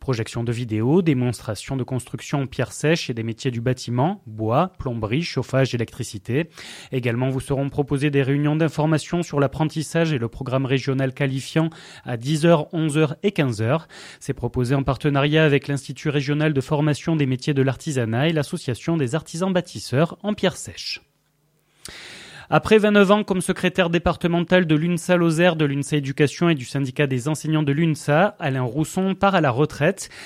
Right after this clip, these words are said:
Alain Rousson, qui s'il quitte son poste de secrétaire départemental, va rejoindre la branche de l'unsa retraité.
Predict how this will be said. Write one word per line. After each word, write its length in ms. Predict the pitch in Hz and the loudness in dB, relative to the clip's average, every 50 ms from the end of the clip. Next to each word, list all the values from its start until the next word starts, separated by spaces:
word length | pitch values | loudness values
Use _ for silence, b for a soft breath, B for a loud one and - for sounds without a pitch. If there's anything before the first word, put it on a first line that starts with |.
| B B B B | B B B B
Alain 180 | 131 123 127 135 | -4 -2 0 0
Rousson, 420 | 131 123 131 - - 160 165 165 | -2 -2 -4 -2 0 0 2 2
qui 140 | 160 - 156 | 0 -4 -8
s'il 380 | - - - 160 160 156 135 - | -10 -6 -2 -2 -2 -2 -2 -6
quitte 240 | - - 160 - | -8 -10 -10 -6
son 160 | - 160 160 135 | -6 -6 -4 0
poste 280 | - 170 165 160 - | 0 0 0 0 -2
de 140 | 165 143 135 | -2 -2 -4
secrétaire 440 | - - - - 156 151 - 156 151 | -4 -6 -4 -2 0 2 2 2 2
départemental, 760 | 156 151 - 160 - - 175 165 160 160 156 180 185 185 185 | 2 2 2 0 0 0 -2 -2 0 0 4 4 4 6 6
va 120 | 156 156 | 4 4
rejoindre 540 | 135 127 135 120 135 143 147 147 135 120 131 | 4 4 2 2 2 0 0 0 0 0 0
la 140 | 127 120 117 | 0 0 -2
branche 360 | 113 123 165 180 180 151 139 | 0 2 2 4 2 2 0
de 120 | 127 120 | -2 -2
l'unsa 340 | 113 135 170 185 175 - 226 | -2 -2 -2 -2 0 0 0
retraité. 640 | 202 196 175 - - 120 - - - 143 175 220 | 2 2 0 0 -2 -4 -2 0 2 2 2 2